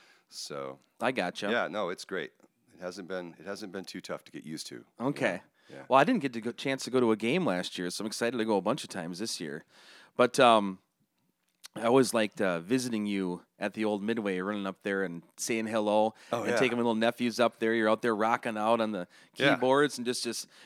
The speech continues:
Speaker 2: you're like the, uh, ventriloquist guy, just kinda running the whole show as everyone's hanging out, having a good time, and,
Speaker 1: Yeah, it's
Speaker 2: and the baseball players are going. It's, it's a great experience.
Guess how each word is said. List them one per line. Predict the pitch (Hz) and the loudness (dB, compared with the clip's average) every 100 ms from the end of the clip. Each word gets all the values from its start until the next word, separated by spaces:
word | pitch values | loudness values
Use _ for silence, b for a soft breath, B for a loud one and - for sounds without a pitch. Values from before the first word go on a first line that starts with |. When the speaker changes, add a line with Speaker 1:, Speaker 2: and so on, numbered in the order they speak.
| B | B
Speaker 2:
you're | 107 | 0
like | 113 107 - | 2 2 0
the, | 107 | 0
uh, | 90 85 | 0 0
ventriloquist | 95 113 110 139 120 - 104 - | -2 -2 -2 -2 -2 -2 -6 -6
guy, | 101 92 90 | -4 -4 -4
just | 92 101 - | -6 -10 -6
kinda | 113 98 95 | -4 -4 -4
running | 117 120 110 | -2 -2 -2
the | 95 | -2
whole | 113 123 123 123 | 0 2 2 -2
show | - 123 120 107 | -4 0 0 0
as | 95 92 | -2 -4
everyone's | 92 101 101 92 | -8 -6 -10 -10
hanging | 117 110 | -6 -2
out, | 110 107 | 0 0
having | 110 104 | -2 -4
a | |
good | 101 110 | -6 -8
time, | 101 104 107 117 | -6 -4 -2 -2
and, | 95 87 - | -6 -8 -8
Speaker 1:
Yeah, | 147 101 | -6 -4
it's | 80 | -2
Speaker 2:
and | 101 | -2
the | 98 | -2
baseball | 113 113 - 113 | 0 -2 2 0
players | 107 117 113 110 | 2 -2 -2 -2
are | 110 | -2
going. | 104 110 117 | 0 2 2
It's, | 101 - | 0 -4
it's | 78 76 | -6 -8
a | 95 | -14
great | 101 120 127 120 | -8 -2 0 0
experience. | 95 - 120 117 113 78 - - | -2 -4 -2 0 0 -2 -6 -8